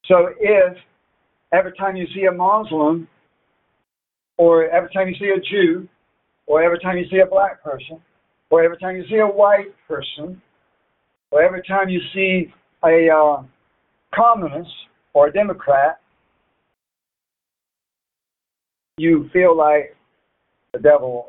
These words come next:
is attacking you, or you're under, they're doing some kind of curse against you, some kind of spell against you, witchcraft is going on every time you see a Muslim, then that's just paranoia.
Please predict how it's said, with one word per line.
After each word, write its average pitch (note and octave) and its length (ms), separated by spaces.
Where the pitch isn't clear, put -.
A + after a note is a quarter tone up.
is A2+ 100
attacking A#2+ 580
you, G#2 140
or A2 100
you're A#2+ 200
under, B2+ 360
they're B2+ 280
doing D3 320
some C#3 100
kind D3 220
of C3+ 80
curse D#3+ 360
against A2+ 440
you, A2+ 120
some C3+ 160
kind C#3+ 200
of C3 140
spell D3+ 340
against A2+ 320
you, A2+ 80
witchcraft C#3+ 600
is A2+ 120
going A#2+ 300
on B2 160
every C3 200
time C3 200
you C3 120
see C#3+ 100
a C#3 60
Muslim, C#3 640
then D3+ 160
that's E3+ 260
just D3 160
paranoia. D#3 680